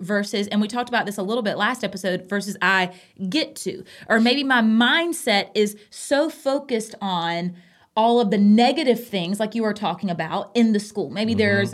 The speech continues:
Speaker 1: there's parent, you know, I'm having parents who I'm struggling with, or maybe my administration and I aren't seeing eye to eye, or maybe I'm, I'm struggling with a difficult colleague. And so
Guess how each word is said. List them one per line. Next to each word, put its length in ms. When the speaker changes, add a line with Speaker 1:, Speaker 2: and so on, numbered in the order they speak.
Speaker 1:
there's 380
parent, 500
you 60
know, 140
I'm 120
having 260
parents 460
who 180
I'm 120
struggling 400
with, 180
or 80
maybe 240
my 220
administration 680
and 100
I 160
aren't 280
seeing 320
eye 180
to 160
eye, 280
or 80
maybe 360
I'm, 600
I'm 140
struggling 360
with 120
a 40
difficult 460
colleague. 580
And 140
so 500